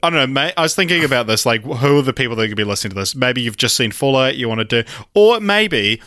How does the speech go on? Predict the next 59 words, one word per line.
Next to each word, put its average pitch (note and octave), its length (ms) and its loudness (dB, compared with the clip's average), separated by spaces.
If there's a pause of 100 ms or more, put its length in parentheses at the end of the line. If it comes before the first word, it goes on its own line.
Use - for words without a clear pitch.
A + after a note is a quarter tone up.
you D#3 120 0
haven't D#3 260 -2
seen C#3 300 0
any F3+ 200 4
of D#3+ 60 2
the C#3+ 80 4
Mission A#2 260 -2
Impossible G#2 480 -4
films, G#2 400 -4 (180)
but D3+ 120 0
you're D3 140 0
interested E3 400 0
in A2+ 100 -2
Fallout B2 540 2
and C3+ 140 -2
you C#3 140 0
wanna C3 400 2 (240)
see, D#3 760 2
uh, A#2+ 300 0
hear B2 260 0
a A#2 80 0
recap C#3 600 0
and A2+ 260 -2
kind A#2 200 -4
of G#2+ 60 -4
a G#2 180 0
re-, A#2 260 -4
review B2 720 2
or A#2 100 -2
discussion C3+ 640 -2 (240)
of A#2 140 -2
the B2+ 100 2
other B2+ 140 2
five A#2 340 0
films G#2+ 380 -2
to - 120 -12
catch D3 320 -6
you A#2 240 -4 (300)
up A#2 240 -4 (240)
and A2 140 -4
then G#2 120 -4
go G#2 140 -2
to F#2+ 60 -4
see G2+ 180 -4
Fallout. E2+ 400 -8
So - 120 -4
you G2+ 60 -4
could - 140 -8
turn A2 160 0
it F#2+ 80 -4
off F#2 240 -8
and F#2 140 -8
then F2+ 140 -10
go - 100 -14
see - 140 -6
Fallout G#1 300 -14
if - 100 -16
you G1+ 80 -12
want. G1+ 140 -18